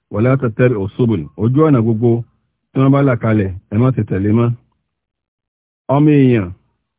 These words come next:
nínú àdámọ́ wa, òun ni ká máa kọ́ṣe, ká máa ṣe fọ́lófọ́ló. Òun ló fà tó fi jẹ́ pé tá a bá bímọ,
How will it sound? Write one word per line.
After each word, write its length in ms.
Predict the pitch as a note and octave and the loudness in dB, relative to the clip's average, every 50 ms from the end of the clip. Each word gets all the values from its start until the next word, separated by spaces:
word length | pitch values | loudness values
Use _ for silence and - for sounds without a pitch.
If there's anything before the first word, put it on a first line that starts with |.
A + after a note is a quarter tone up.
| _ _ - | _ _ 0
nínú 200 | D3 E3 F3 E3+ | 0 2 2 2
àdámọ́ 500 | D#3 C3+ A#2 A#2+ C3 C3+ C3+ B2+ B2 B2 | 2 2 0 2 2 2 2 2 2 2
wa, 120 | B2+ B2+ B2 - | 2 0 0 -2
òun 160 | - G#2+ A#2+ B2+ | -2 0 2 2
ni 80 | C3 | 2
ká 120 | C3+ C#3+ C#3+ | 0 0 2
máa 200 | D3 C#3+ C3+ C3 | 2 2 0 0
kọ́ṣe, 360 | C3+ - C#3+ C#3 C3+ B2 G#2+ G#2+ G#2+ - _ _ _ _ _ _ _ _ _ _ - - - _ _ _ _ _ _ | 0 -2 -2 -2 0 -2 -4 -4 -6 -8 _ _ _ _ _ _ _ _ _ _ -20 -20 -20 _ _ _ _ _ _
ká 80 | - B2+ | -2 0
máa 180 | C3+ C3 B2+ A#2+ | 2 2 2 2
ṣe 100 | A2 B2 A#2 | 0 0 0
fọ́lófọ́ló. 580 | - B2+ B2 B2 B2 B2 - C#3 C#3 C#3 C3+ C#3+ D3+ C#3+ _ _ _ _ _ _ _ _ _ _ _ _ _ _ _ _ _ _ - | 0 0 2 2 0 0 0 2 2 4 2 2 0 -6 _ _ _ _ _ _ _ _ _ _ _ _ _ _ _ _ _ _ -2
Òun 100 | A2+ B2 | 0 2
ló 80 | C#3+ D#3+ D#3+ | 2 2 2
fà 100 | D#3+ C#3+ | 0 0
tó 80 | C3+ C#3+ | 0 0
fi 80 | C#3 C3+ | 0 2
jẹ́ 160 | C3+ C#3+ C#3+ C#3+ | 2 2 0 0
pé 140 | D#3 D3+ D3+ D3+ D#3 E3 A3 - _ _ _ _ _ _ _ _ _ _ _ D3+ | 0 -2 -2 -2 -4 -8 -12 -18 _ _ _ _ _ _ _ _ _ _ _ -4
tá 60 | C#3+ | -2
a 60 | C#3 | 0
bá 180 | C3+ C#3+ D3 D3 | 0 0 0 0
bímọ, 320 | C#3+ C#3 D3 C#3+ C#3 C3+ | 2 4 4 4 4 4